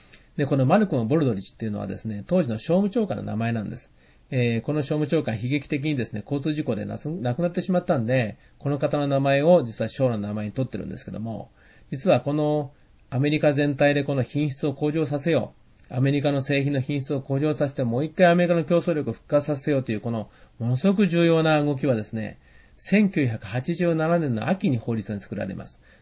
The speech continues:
ちょうど時あたかもアメリカでブラックマンデーで大騒ぎになってる頃なんですね。で、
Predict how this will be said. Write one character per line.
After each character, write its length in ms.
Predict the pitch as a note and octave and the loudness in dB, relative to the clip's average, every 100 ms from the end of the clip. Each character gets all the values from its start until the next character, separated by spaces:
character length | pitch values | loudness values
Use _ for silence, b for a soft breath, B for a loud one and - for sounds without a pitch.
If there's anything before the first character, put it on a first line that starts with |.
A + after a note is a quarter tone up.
| - | -4
ち 80 | D3+ | 0
ょ 60 | |
う 20 | |
ど 100 | D3 | 0
時 260 | C#3 C3 E3+ | 0 2 4
あ 80 | F3 | 4
た 120 | A#2+ | 2
か 100 | G#2 | 0
も 300 | A2+ G#2 - | -2 -4 -4
ア 40 | A#2+ | 0
メ 100 | C3+ | 0
リ 80 | |
カ 80 | C3+ | 0
で 60 | B2 | 0
ブ 120 | A2+ | 0
ラ 100 | C#3+ | -2
ッ 40 | |
ク 160 | - G#3 | 0 0
マ 120 | G#3+ | 4
ン 80 | G3+ | 4
デ 180 | C#3 G#2+ | 2 0
ー 20 | |
で 140 | A2+ | -2
大 200 | G#2+ C#3+ | -2 -2
騒 200 | D#3+ A#3 | 2 2
ぎ 60 | F#3 | 2
に 60 | A#2 | 0
な 80 | |
っ 60 | G#2+ | -2
て 60 | G#2+ | -8
る 80 | |
頃 160 | - A2 | -8 -8
な 100 | F#2 | -10
ん 60 | D#2+ | -12
で 60 | |
す 100 | G#2+ | -8
ね。 180 | C#3 D#3+ - - b b b b b b - | -6 -6 -12 -20 b b b b b b -2
で、 400 | E3 E3 B2 C#3 | 6 6 6 -2